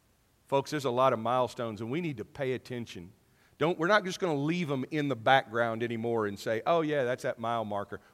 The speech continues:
We're gonna notice it, and we're gonna remember what it means, just like the stone of help. Now, as you can tell from this s-, slide alone, the, uh, the lesson today is brought to you by the letter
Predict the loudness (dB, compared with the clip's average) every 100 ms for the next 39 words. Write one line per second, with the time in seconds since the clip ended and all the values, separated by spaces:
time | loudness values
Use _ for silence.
0 | -6 -2 -2 -4 -4 -4 -4 -8 -10 -14
1 | -16 _ _ _ _ _ _ _ _ -6
2 | -2 -2 0 -2 -2 -2 0 0 2 0
3 | -2 -6 -6 -8 -8 -6 -6 -4 -2 -2
4 | -4 -10 _ _ -10 -8 -4 -2 -2 -6
5 | -10 -12 -8 -8 -8 -18 _ _ _ _
6 | _ _ -20 2 8 8 8 2 0 6
7 | 8 8 8 2 2 0 -4 -6 -2 8
8 | 8 8 8 8 8 6 -2 -6 -12 -20
9 | _ _ _ 0 2 2 2 4 4 0
10 | -6 -18 _ _ _ _ _ _ _ -2
11 | 8 10 10 2 -2 2 4 4 0 2
12 | 8 8 6 -4 -4 0 0 0 0 0
13 | -2